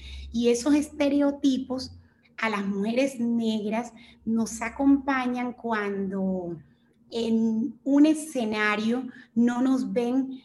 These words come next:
en lo que estamos realmente, sino que nos ven, por ejemplo, como la persona de la limpieza, que no está mal, cualquier trabajo es digno. Sin embargo, cuando rompemos esos paradigmas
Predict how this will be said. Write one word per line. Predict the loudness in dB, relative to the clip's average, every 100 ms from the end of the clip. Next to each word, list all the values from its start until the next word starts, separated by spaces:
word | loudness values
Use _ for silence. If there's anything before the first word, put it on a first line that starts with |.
| _ _
en | 0 2 4
lo | 2 -2
que | -10
estamos | -12 -6 0 6 6 6
realmente, | 2 0 0 0 -2 -6
sino | -4 -4
que | -2
nos | -4
ven, | -4 -6
por | -6 -6
ejemplo, | -4 -4 0 2 2 -2 -20 _ _ _ _ _ -6
como | -4 0
la | 0
persona | 0 2 4 6
de | 4
la | 2
limpieza, | 0 -2 -4 -6 -8 -14 -20 -20 -20 -6
que | -2
no | 0 4
está | 4 2 2 2
mal, | 2 0 0 -4 -6 -20
cualquier | _ 0 2 0 0 2 0
trabajo | 0 0 0 0 -2
es | -4 -4
digno. | -2 0 0 0 -4 -12 -20
Sin | -4 -2
embargo, | 0 0 0 0 0 2 2 0 -8 _ _ _ _ _
cuando | 0 0 2 -2 -2
rompemos | -2 -2 -4 -2 4 6 6
esos | 4 2 -2
paradigmas | 0 0 -2 -4 -2 -2 -2 -4